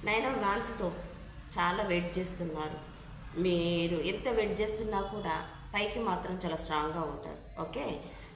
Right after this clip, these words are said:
హెల్త్ పరంగా వెయిట్ చేస్తున్నారు, కెరీర్ పరంగా వెయిట్ చేస్తున్నారు, రిలేషన్ పరంగా హెల్త్, ఆ, ఎదురు చూస్తున్నారు, కమ్యూనికేషన్ లేదని ఎదురు చూస్తున్నారు, గ్రోత్ లేదని ఎదురు చూస్తున్నారు. But రకరకాలుగా, రకరకాలుగా ఆ ఎదురుచూపులకి మీనింగ్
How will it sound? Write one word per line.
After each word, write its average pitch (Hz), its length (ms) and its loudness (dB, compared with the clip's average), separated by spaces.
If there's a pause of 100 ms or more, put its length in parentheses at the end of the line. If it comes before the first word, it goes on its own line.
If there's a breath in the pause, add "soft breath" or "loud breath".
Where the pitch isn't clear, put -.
(140 loud breath)
హెల్త్ 214 340 -2
పరంగా 185 280 2
వెయిట్ 165 300 0
చేస్తున్నారు, 165 680 0
కెరీర్ 220 360 4
పరంగా 180 340 0
వెయిట్ 160 260 -2
చేస్తున్నారు, 160 680 -2
రిలేషన్ 202 560 2
పరంగా 175 300 2
హెల్త్, 160 500 -4
ఆ, 151 280 -4 (120)
ఎదురు 175 320 0
చూస్తున్నారు, 160 600 -4 (440 loud breath)
కమ్యూనికేషన్ 220 600 2
లేదని 180 600 2
ఎదురు 170 300 -2
చూస్తున్నారు, 165 600 -4
గ్రోత్ 208 240 4
లేదని 180 380 2
ఎదురు 165 300 -4
చూస్తున్నారు. 160 480 -4 (480 loud breath)
But 214 140 2
రకరకాలుగా, 226 840 2
రకరకాలుగా 175 1000 0 (300 loud breath)
ఆ 160 80 2
ఎదురుచూపులకి 214 800 2
మీనింగ్ 180 420 4